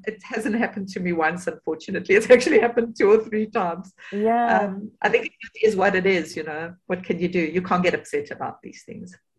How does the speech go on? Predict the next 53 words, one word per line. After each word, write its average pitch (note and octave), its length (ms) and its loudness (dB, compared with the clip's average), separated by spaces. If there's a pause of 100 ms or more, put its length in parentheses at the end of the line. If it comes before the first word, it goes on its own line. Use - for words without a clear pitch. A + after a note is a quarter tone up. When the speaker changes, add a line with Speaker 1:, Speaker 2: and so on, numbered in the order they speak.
(280)
Speaker 2:
And, G#3+ 220 0
you A#3 80 -2
know, A3 80 4
and, G#3 240 2
and A3 160 -2
good B3 160 -2
for - 120 -10
you A#3 160 -2
for A3+ 120 -16
saying G3 440 2
that, D#3 220 -2
because, F#3 400 -8
you - 120 -8
know, F#3 180 -2
I F#3 80 -2
think F#3 360 -8
that F3+ 220 -4
there, F#3 220 0
there's F3+ 200 -6
a F#3 40 -4
lot F#3 400 0
that F3+ 140 -8
needs F3 300 -8
to - 100 -18
be E3 320 -4
answered F3+ 500 -2
for, E3 160 -2
for D#3+ 140 -14
people F3 320 -10
who F3+ 200 -6
make E3+ 220 -6
these E3+ 220 -6
assumptions D#3+ 800 -8 (420)
going D#3+ 280 2
into D#3+ 260 -8
meetings. E3 600 -8
And E3+ 220 -4
this F#3+ 240 0
is F#3 140 -10
what - 140 -6
we've D#3+ 160 -6
got - 220 -6
to - 100 -20
do F3 240 -2 (100)
to E3+ 160 -2 (380)
change G#3+ 560 2
the, F3 240 0 (300)
the G3 80 -4
industry G#3 600 0
to D4 300 2
be D4+ 140 2
more G#3+ 220 2
welcoming D#3 680 0